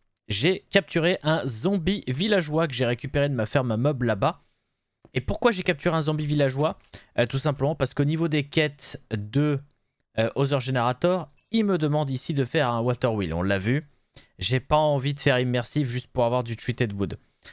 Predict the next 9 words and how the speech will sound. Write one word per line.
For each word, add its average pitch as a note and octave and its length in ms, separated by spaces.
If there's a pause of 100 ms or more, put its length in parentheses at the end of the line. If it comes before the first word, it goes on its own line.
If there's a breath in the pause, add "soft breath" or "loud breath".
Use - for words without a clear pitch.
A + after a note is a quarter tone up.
(120 loud breath)
En C#3+ 140
soi, F#3+ 380
je D3+ 100
pourrais D3 260
avoir D#3 240
du C3 120
treated C3+ 320
wood D3+ 200 (100)
avec D#3 560